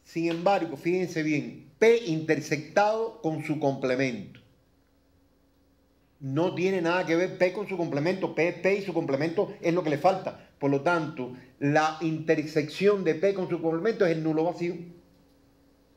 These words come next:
Porque, eh, el conjunto P es esto que está aquí, se lo, vamos a verlo después con diagramas de Venn. Y, y el complemento es lo que le falta, él está fuera de él. Por lo tanto, cuando yo los intersecto, no tiene nada que ver una cosa con la otra.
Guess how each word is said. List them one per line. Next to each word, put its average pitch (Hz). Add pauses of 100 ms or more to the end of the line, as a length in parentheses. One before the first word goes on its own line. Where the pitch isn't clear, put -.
(680)
Porque, 113 (220)
eh, 110
el 127
conjunto 170
P 196
es 165
esto 170
que 139
está 143
aquí, 160
se 170
lo, 135
vamos 139
a 139
verlo 147
después 147
con 143
diagramas 131
de 131
Venn. 123 (540)
Y, 117
y 123
el 123
complemento 143
es 170
lo 170
que 147
le 135
falta, 156
él 139
está 143
fuera 165
de 127
él. 127 (220)
Por 135
lo 135
tanto, 165
cuando 123
yo 160
los 196
intersecto, 190
no 151
tiene 156
nada 156
que 143
ver 151
una 139
cosa 135
con 120
la 110
otra. -